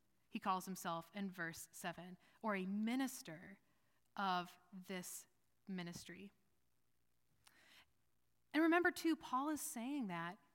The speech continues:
even though he's been misunderstood, he was thrown out of the synagogue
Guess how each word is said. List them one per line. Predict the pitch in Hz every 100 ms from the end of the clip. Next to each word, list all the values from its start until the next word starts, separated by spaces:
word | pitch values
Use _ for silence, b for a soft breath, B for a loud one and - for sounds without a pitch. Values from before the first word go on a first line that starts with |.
| _ _ _ _ _ _
even | 285 302 285
though | 262
he's | 233 233
been | 220 208
misunderstood, | 196 190 247 262 - 170 175 285 285 - _ _ _ _ _
he | - 208
was | 208
thrown | - 196 220
out | 240
of |
the | 208
synagogue | - 202 185 170 160 185